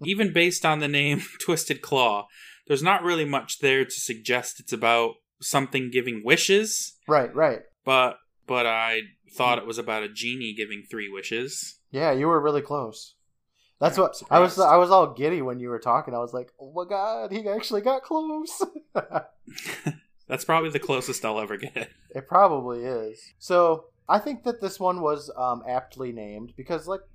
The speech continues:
Speaker 2: I mean, like you just said, you, you, you guessed the story for the most part just from hearing the title.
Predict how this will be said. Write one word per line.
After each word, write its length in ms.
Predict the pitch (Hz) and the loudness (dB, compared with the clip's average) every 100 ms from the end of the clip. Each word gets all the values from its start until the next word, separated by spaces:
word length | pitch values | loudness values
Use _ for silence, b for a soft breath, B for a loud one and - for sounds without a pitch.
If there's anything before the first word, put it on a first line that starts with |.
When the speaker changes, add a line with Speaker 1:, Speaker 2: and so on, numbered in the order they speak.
| _ 156 | _ -16
Speaker 2:
I 40 | |
mean, 140 | 185 | -12
like 120 | 190 196 | -12 -12
you 80 | |
just 180 | 180 185 | -12 -8
said, 200 | 202 156 | -4 -6
you, 80 | 131 131 - | -8 -18 -12
you, 260 | 156 156 - - - - - | -12 -12 -18 -20 -20 -20 -20
you 120 | 139 131 - | -20 -20 -8
guessed 340 | 147 143 - | -6 -6 -8
the 80 | 131 | -14
story 460 | 131 143 147 123 110 | -10 -6 -4 -4 -6
for 160 | - | -12
the 60 | 110 | -12
most 260 | 110 110 - | -10 -12 -10
part 360 | 101 98 - | -10 -10 -14
just 200 | - 123 | -16 -16
from 140 | - 120 | -14 -14
hearing 240 | 123 110 | -14 -14
the 80 | 104 | -14
title. 440 | - 143 - - | -12 -10 -10 -14